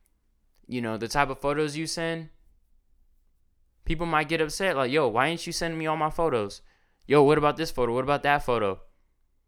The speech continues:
It's like, you gotta learn how to work with people. You know what I'm saying? And don't get it twisted, bro. Some, like, not every photo that I take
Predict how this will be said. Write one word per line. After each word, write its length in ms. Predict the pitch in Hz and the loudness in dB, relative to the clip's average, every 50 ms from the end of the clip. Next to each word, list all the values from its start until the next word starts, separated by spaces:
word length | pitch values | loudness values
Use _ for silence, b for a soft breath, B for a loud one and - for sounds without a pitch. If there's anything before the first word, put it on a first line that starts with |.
| _ _ - _ | _ _ -20 _
It's 100 | - - | -6 -2
like, 260 | 139 135 127 123 - - _ - | 0 0 0 0 -4 -16 _ -12
you 140 | - 131 151 | -4 0 2
gotta 160 | 165 156 135 | 4 4 4
learn 240 | 120 131 143 143 143 | 2 0 0 0 2
how 100 | 143 135 | 2 2
to 60 | 120 | 2
work 260 | 95 104 127 - - | 2 2 0 -2 -2
with 120 | - 107 - | -4 -6 -4
people. 400 | 113 107 - - 92 95 - _ _ _ _ _ _ _ _ _ _ _ - | -4 -6 -6 -10 -12 -16 -16 _ _ _ _ _ _ _ _ _ _ _ -8
You 100 | - 120 | -2 0
know 100 | 127 127 | 2 4
what 120 | 131 135 | 4 4
I'm 120 | 135 135 131 | 2 2 0
saying? 300 | 139 147 147 147 147 113 | -2 -4 -4 -4 -4 -4
And 140 | 120 120 143 | -4 -2 0
don't 140 | 165 185 | 0 0
get 120 | 175 170 147 | 0 -2 -4
it 80 | 113 | -4
twisted, 320 | - - 120 120 - 123 107 | -4 -4 -6 -6 -6 -4 0
bro. 140 | 127 127 120 | 0 0 0
Some, 260 | - 165 180 180 - - | 0 -2 -4 -4 -4 -4
like, 220 | 139 139 120 - - - _ _ _ _ _ - | -4 -4 -4 -4 -8 -20 _ _ _ _ _ -4
not 200 | - 214 220 - | -2 -2 0 0
every 220 | 208 202 208 190 | 0 0 0 -2
photo 280 | - 196 196 185 185 170 | 0 0 0 2 0 0
that 160 | 123 104 110 | 0 0 2
I 120 | 135 151 | 2 2
take 380 | 160 - 175 170 160 - - | 2 2 0 0 0 -2 -8